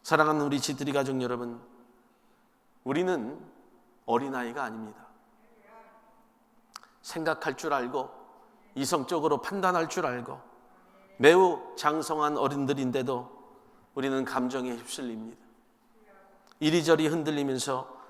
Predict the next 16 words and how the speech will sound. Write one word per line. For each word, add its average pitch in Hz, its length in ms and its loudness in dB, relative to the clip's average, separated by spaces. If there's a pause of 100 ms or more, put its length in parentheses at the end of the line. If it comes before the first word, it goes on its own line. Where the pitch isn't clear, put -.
(160)
사는 135 320 -2
나 123 140 0
자신을 165 500 -6
보고 160 560 -4 (280)
안타까워할 156 840 -4
수 - 160 -12
있는 147 180 -10
자들이 131 460 -10 (320)
되어야 123 340 -4
합니다. 113 260 -12 (1800)
그런데 202 280 6
우리는 180 480 2
이렇습니다. 151 680 -6 (420)
십자가를 220 680 6
바라보라고 175 580 4
하면, 143 440 -4